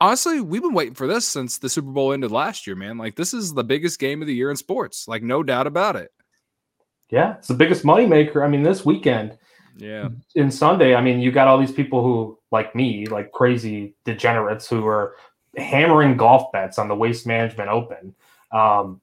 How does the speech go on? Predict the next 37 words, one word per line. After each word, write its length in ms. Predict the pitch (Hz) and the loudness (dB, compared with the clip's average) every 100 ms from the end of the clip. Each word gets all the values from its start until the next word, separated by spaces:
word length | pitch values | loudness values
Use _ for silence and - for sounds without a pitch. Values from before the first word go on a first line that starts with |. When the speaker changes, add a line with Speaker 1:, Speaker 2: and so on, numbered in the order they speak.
| _ | _
Speaker 2:
you 120 | 139 120 | -2 0
know, 160 | 110 139 | 2 2
I'm 140 | 143 | 2
hoping 440 | - 156 156 143 120 | 4 4 4 2 2
to 80 | |
k-, 140 | - 127 | -2 -8
hit 240 | - 160 | -4 -2
one 120 | 143 | 0
of 60 | 127 | 0
these 200 | 120 113 | -2 -2
outrights 460 | 120 135 120 107 - | 2 2 2 -4 -8
again. 500 | 104 107 110 120 120 | -8 -8 -6 -8 -10
I've 120 | 110 | -8
done 160 | - 135 | -2 -2
it 140 | 131 | -2
two 180 | - 185 | -2 2
weeks 260 | 180 175 165 | 4 2 2
in 60 | |
a 60 | 151 | 4
row. 360 | 123 107 107 110 | 4 2 0 -4
I'm 80 | |
hoping 560 | 117 175 190 143 117 113 _ _ _ _ _ | 2 2 4 2 0 -4 _ _ _ _ _
Sunday 580 | - 185 240 214 202 | 2 4 8 8 6
is, 320 | 156 160 151 - | 4 2 2 2
the 140 | 151 | 2
third 280 | 151 170 175 | 6 6 6
is 120 | 156 | 2
the 100 | 151 | -2
charm 560 | 151 151 147 143 139 123 | -4 -2 0 0 -2 -4
with, 320 | 127 123 - | -4 -4 -2
uh, 300 | 123 123 117 | 0 0 -2
you 80 | 117 | -4
know, 120 | 117 | -6
maybe 180 | 113 113 | -6 -6
one 160 | 113 113 | -4 -4
of 80 | |
these 280 | 110 104 - | -6 -12 -16